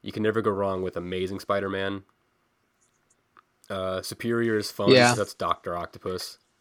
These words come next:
Speaker 1: as Spider-Man. That's always good. Um,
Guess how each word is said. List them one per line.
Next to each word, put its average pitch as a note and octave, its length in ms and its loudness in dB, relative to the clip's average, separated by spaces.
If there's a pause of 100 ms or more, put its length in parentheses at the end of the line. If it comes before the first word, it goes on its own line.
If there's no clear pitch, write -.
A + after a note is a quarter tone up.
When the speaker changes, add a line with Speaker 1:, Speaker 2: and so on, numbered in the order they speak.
(280)
Speaker 1:
as F2+ 340 -4
Spider-Man. F2+ 720 -6 (400)
That's G2+ 160 -6
always F2+ 260 -6
good. F#2+ 300 -8 (680)
Um, G2 760 -6